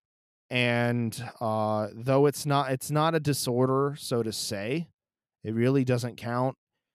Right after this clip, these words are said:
It's more of, like, a divergent issue. It's a neurological divergence. Um, it's just a lot of people see it as a disorder. However, it, um, it does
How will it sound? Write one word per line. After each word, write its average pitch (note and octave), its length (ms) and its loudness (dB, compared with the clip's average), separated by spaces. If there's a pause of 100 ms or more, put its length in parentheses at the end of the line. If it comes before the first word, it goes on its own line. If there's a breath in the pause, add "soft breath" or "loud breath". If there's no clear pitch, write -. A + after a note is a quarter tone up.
(240)
It's - 180 -8
more C3+ 220 4
of, B2+ 80 0
like, C3+ 160 0
a A#2+ 60 0
divergent A2+ 580 -2
issue. C#3 420 0 (360)
It's A2+ 120 -10
a A#2 60 -4
neurological A#2+ 600 -2
divergence. G#2+ 760 -4 (960)
Um, G#2+ 560 -4 (180)
it's B2+ 220 -6
just C3 220 -2
a C3+ 40 0
lot B2+ 200 4
of A#2+ 40 -4
people B2 200 -2
see A2+ 240 -4
it A#2+ 80 -4
as A#2 100 -4
a B2 60 -2
disorder. A#2+ 500 -4 (1200)
However, B2+ 880 4 (240 loud breath)
it, A#2+ 320 0
um, A2+ 640 0
it B2 160 -6
does C3+ 360 2